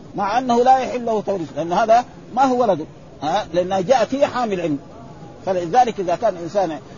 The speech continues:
عنده مسبية أما لازم ما، وهي ثيب لا يجامعها حتى إيه؟ يستبرئها بحيضة. ها؟ تجلس عنده وتحيض وتطهر، ثم بعد ذلك يجامعها. وإذا كانت بكر فهذا له أن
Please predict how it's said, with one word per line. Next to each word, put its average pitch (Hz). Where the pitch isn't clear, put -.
عنده 180
مسبية 190
أما 247
لازم 208
ما، 190
وهي 170
ثيب 240
لا 233
يجامعها 208
حتى 208
إيه؟ 185
يستبرئها 226
بحيضة. 165
ها؟ 190
تجلس 175
عنده 247
وتحيض 214
وتطهر، 240
ثم 247
بعد 185
ذلك 233
يجامعها. 165
وإذا 277
كانت 196
بكر 240
فهذا 196
له 180
أن 160